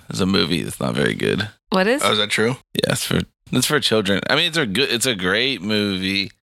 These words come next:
Speaker 1: if you're listening and you wrote it.
Speaker 2: Hey there, groupies. Uh, just wanted to let you know that you should check out our website. It has links to all things that we do,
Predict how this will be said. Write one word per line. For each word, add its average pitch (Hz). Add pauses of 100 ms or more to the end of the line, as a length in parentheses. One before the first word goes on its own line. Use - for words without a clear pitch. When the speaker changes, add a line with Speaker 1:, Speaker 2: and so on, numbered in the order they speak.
(300)
Speaker 1:
if 98
you're 90
listening 92 (240)
and 92
you 90
wrote 101
it. 98 (1400)
Speaker 2:
Hey 330
there, 285
groupies. 254 (380)
Uh, 247
just 370
wanted 277
to 262
let 254
you 247
know 247
that 220
you 220
should 220
check 202
out 196
our 180
website. 247 (320)
It 208
has 214
links 202
to 208
all 185
things 185
that 180
we 180
do, 196